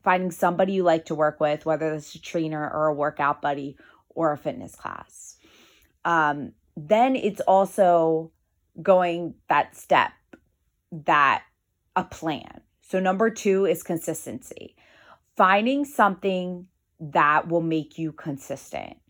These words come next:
So again, that ties in with number one, right? Our preference.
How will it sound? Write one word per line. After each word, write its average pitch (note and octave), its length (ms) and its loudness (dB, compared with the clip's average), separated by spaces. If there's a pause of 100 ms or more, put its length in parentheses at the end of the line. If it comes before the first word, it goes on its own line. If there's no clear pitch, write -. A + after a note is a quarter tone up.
(240)
So C#4 180 2
again, G#3+ 360 2
that - 160 -2
ties F#3+ 340 0
in G3+ 100 -2
with G3 140 -2
number F3 300 0
one, E3 420 2
right? C3+ 260 -2
Our E3 120 2
preference. - 1120 -8